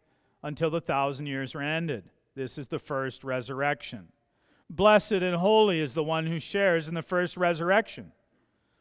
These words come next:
Over such, the second death has no power, but they will be priests of God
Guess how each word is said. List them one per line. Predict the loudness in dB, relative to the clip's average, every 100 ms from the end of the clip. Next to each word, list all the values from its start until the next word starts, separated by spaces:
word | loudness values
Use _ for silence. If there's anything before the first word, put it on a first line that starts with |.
| _ -12
Over | -8 -6
such, | -2 0 0 -2 -12
the | -10
second | -6 -2 -2 -2 -2
death | 0 0 -2 -6 -18 _ _ _
has | 0 0 0 -4
no | -4 0 -2
power, | -2 -2 0 0 -4 -14 _ _ _ _ _ _
but | -2
they | 2 2
will | 2 2
be | -2
priests | -2 0 0 0 -2
of | -4
God | 0 0 0 -6 -14